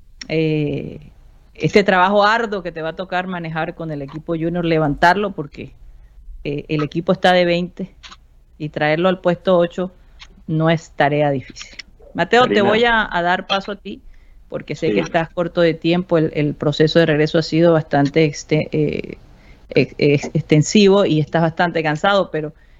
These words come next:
Speaker 1: pero pues ob-, obviamente no querías dejar de participar el día de hoy. Así que te voy a dar el paso rápidamente.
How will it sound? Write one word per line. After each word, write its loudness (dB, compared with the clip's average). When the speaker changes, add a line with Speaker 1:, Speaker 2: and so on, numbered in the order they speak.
Speaker 1:
pero -2
pues -2
ob-, 2
obviamente 0
no -2
querías 0
dejar 0
de 0
participar -6
el -6
día -2
de 0
hoy. -10
Así -2
que 2
te 0
voy 6
a 4
dar 0
el -4
paso -4
rápidamente. -6